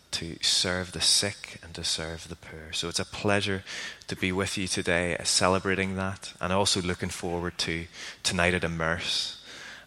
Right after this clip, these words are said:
um, seeking more of God's empowering presence in our lives, seeking more of his Holy Spirit, because it will be the Holy Spirit that transforms us. It'll be the Holy Spirit that working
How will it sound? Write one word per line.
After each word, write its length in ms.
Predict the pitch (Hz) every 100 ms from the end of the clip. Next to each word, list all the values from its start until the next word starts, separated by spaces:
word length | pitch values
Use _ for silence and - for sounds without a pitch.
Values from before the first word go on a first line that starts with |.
| -
um, 260 | 82 85 -
seeking 460 | - 120 104 95
more 460 | 90 87 85 87 85
of 200 | 82 -
God's 500 | - 85 85 85 -
empowering 540 | - 80 - 85 80 85
presence 480 | - 78 82 82 82
in 80 |
our 120 | 80 78
lives, 260 | 76 80
seeking 340 | - 95 90 87
more 400 | 87 90 87 87
of 80 |
his 120 | 85 -
Holy 260 | 78 80
Spirit, 500 | 82 - 76 82 - - - - - - - - - -
because 220 | 101 95
it 40 |
will 80 | 95
be 120 | 92
the 100 | 92
Holy 400 | 95 - 110 101
Spirit 640 | 95 - - 98 90 92 - - - -
that 160 | - -
transforms 760 | - 90 90 - - 87 87 90
us. 140 | -
It'll 120 | 92
be 80 | 98
the 80 | 95
Holy 300 | - 101 92
Spirit 480 | - - 92 92 -
that 100 | 92
working 360 | 90 98 87